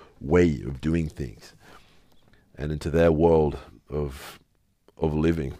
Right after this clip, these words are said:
And I find myself doing that too, you know. I meet people who call themselves Christians and they're not living the way that I perceive they should be living. And so I immediately lower their place in my mind. And then I just think,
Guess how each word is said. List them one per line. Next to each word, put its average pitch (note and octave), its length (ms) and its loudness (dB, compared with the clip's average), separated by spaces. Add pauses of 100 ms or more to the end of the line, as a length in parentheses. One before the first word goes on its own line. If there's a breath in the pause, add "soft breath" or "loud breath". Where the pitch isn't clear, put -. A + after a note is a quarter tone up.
And F2+ 140 0
I E2+ 100 6
find G2 300 2
myself E2+ 720 -2 (500)
doing F2 260 0
that - 180 -6
too, F#2+ 300 0
you G1+ 80 -14
know. D2+ 200 -4
I E2 60 0
meet E2+ 240 0
people D#2+ 420 -2 (1000)
who D#2+ 320 -4 (420 loud breath)
call G2+ 140 6
themselves E2+ 340 -2
Christians E2+ 500 -2
and F2 100 0
they're F2+ 80 2
not F2 120 -2
living E2+ 220 0
the E2+ 80 0
way E2 140 2
that D#2 180 0
I F2 220 4
perceive D2+ 520 -6
they D2+ 120 -4
should D2 220 -10
be C#2+ 120 -6
living. E2+ 320 -2 (560 soft breath)
And D#2+ 160 -4
so F2 240 2
I E2 100 6
immediately E2 600 0
lower E2 460 4
their D#2 440 0 (500 soft breath)
place F2 540 -2
in D#2 100 -6
my D#2+ 160 -2
mind. D2+ 540 -4
And D#2 100 -4
then F2 80 0
I E2+ 80 4
just D#2+ 220 -2
think, E2 360 -4